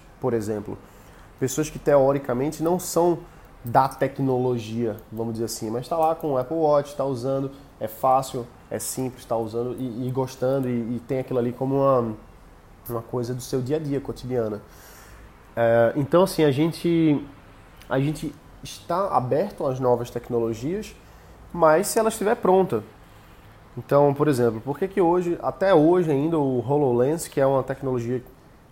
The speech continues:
avançada, né, funciona bem e já tá aí há vários anos no mercado, não atingiu o mercado ainda. Não, não, não ganhou massificação.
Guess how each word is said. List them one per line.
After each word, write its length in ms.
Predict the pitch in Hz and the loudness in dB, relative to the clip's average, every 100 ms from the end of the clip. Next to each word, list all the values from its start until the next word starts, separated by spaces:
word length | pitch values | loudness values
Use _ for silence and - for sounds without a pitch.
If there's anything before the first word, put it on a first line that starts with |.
| - | 2
avançada, 720 | 151 156 156 156 131 160 180 135 | 4 4 2 2 2 2 -2 -4
né, 140 | 135 | -4
funciona 580 | - 151 - 123 135 143 | -6 -12 -8 -6 -4 -4
bem 460 | 113 113 139 143 | -4 -4 -4 -4
e 60 | 113 | -4
já 100 | 117 | -4
tá 120 | 127 | -2
aí 140 | 123 117 | -2 0
há 40 | |
vários 300 | 110 123 110 | 0 -2 -2
anos 200 | 113 113 | -4 -4
no 60 | 120 | -6
mercado, 420 | 123 - 135 160 - - - - - - - | -6 0 0 0 -12 -20 -20 -20 -20 -20 -6
não 380 | 175 170 185 202 | -2 2 2 2
atingiu 460 | 196 208 202 165 226 | -2 -2 -2 -2 -2
o 40 | |
mercado 440 | 180 139 127 117 110 | -2 0 2 2 0
ainda. 280 | 110 110 - - - - - - - - - - | -4 -8 -14 -20 -20 -20 -20 -20 -20 -20 -14 -4
Não, 200 | 156 160 | -2 -4
não, 380 | - 156 165 160 | -4 -2 0 0
não 160 | 151 165 | -2 0
ganhou 400 | 165 147 160 185 | 0 2 2 2
massificação. 840 | 170 156 - - 147 - - 107 | 2 -2 -6 -6 -6 -6 -6 -8